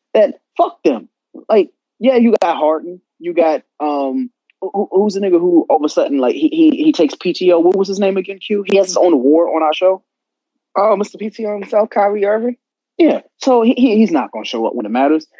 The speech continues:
Speaker 1: And K D, um, if he's completely healthy, we, we can talk. But here's the thing. It's not gonna happen.
Speaker 2: Yeah, or if his burner account's not working.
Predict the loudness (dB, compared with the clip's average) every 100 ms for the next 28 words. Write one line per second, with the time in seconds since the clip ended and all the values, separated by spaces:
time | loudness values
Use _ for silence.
0 | _ -2 0 0 2 0 -2 -6 _ _
1 | 0 2 2 -2 _ _ -4 0 0 0
2 | -2 -2 0 0 0 0 0 0 -2 -6
3 | -8 _ -2 2 2 0 0 -2 -6 _
4 | _ 2 2 2 -2 -4 -4 _ _ -4
5 | -2 -6 -6 -12 -10 -10 -12 -6 0 0
6 | 4 4 4 2 -2 -4 -6 -4 -4 -4
7 | -6 -10 -12 -10 -8 -6 -8 -12